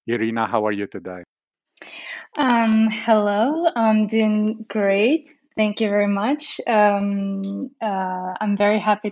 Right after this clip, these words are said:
Speaker 2: to be featuring here on your, uh, podcast. How are you?
Speaker 1: I am amazing, fine, and great. And I thank you for this opportunity because I will enjoy learning from you,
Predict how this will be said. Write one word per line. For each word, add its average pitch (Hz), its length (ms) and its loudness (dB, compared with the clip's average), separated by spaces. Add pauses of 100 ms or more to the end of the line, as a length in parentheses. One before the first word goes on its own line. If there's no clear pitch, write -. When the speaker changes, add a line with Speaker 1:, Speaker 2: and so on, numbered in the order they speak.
Speaker 2:
to 190 440 -6
be 196 200 -8
featuring 208 520 -4
here 196 200 -2
on 190 200 -10
your, 185 340 -6
uh, 175 240 -4 (200)
podcast. 254 600 -2 (340)
How 185 180 -4
are 180 80 -4
you? 208 220 -4 (640)
Speaker 1:
I 110 220 4
am 107 580 -2 (280)
amazing, 110 920 -6
fine, 104 800 -2 (260)
and 101 320 -6
great. 95 500 -6 (180)
And 101 260 -8
I 101 160 -2
thank 127 420 -4
you 104 160 -6
for 98 220 -8
this 120 320 -4
opportunity 95 880 -8
because 95 460 -8
I 101 80 0
will 101 200 -2
enjoy 120 760 -6 (480)
learning 117 440 0
from 123 300 -4
you, 127 300 -2